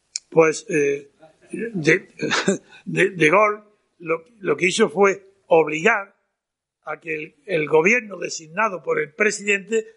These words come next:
que por eso se llama presidencialismo, hace lo que no,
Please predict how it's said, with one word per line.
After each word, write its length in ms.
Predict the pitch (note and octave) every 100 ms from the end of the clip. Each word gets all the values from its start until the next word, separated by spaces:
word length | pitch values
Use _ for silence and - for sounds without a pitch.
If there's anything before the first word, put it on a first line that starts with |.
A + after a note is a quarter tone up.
| _ -
que 100 | D#3+
por 140 | D#3
eso 200 | D#3 F3+
se 120 | E3
llama 260 | F#3+ F#3 D#3
presidencialismo, 1000 | E3+ E3 F#3 F#3 E3 G3 G3+ F#3+ G#3+ - _ _ _ _ -
hace 340 | G3+ - G#3+
lo 180 | G#3 D#3+
que 120 |
no, 80 | D3